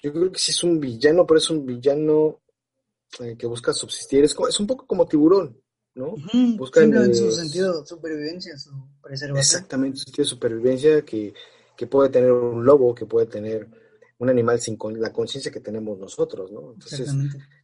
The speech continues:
Speaker 1: El hombre ya lo va a interpretar como villano y lo va a cre-, va a crear sus historias. Entonces, pues,
Speaker 2: Ujú.
Speaker 1: está bien, ¿no?
Speaker 2: Sí, y aparte, pues, es un, un,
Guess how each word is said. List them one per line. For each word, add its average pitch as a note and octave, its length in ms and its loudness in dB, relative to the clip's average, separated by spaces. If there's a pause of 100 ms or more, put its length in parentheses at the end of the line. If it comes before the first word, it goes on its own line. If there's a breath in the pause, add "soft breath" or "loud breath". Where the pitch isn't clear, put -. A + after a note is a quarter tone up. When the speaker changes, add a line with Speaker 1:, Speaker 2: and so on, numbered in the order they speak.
(120)
Speaker 1:
El A2 200 2
hombre B2+ 340 8
ya B2 100 10
lo A#2+ 140 8
va A#2+ 100 2
a - 40 -2
interpretar A2+ 400 -8
como B2 180 0
villano B2 400 2
y C#3+ 60 0
lo A#2 100 4
va A#2 120 2
a A#2 40 -6
cre-, A2+ 220 -6
va B2+ 80 2
a - 20 -8
crear B2 280 2
sus A#2+ 200 -8
historias. A2+ 380 4
Entonces, B2+ 360 -16
pues, C3+ 160 -20
Speaker 2:
Ujú. F3 80 -12
Speaker 1:
está A3 120 -14
bien, B3+ 140 -12
¿no? B3+ 200 -16 (880)
Speaker 2:
Sí, F3+ 540 8
y D#3 60 2
aparte, F3+ 360 -2
pues, D3 200 -4
es - 460 -4 (400)
un, F3+ 420 -10
un, G3 360 -6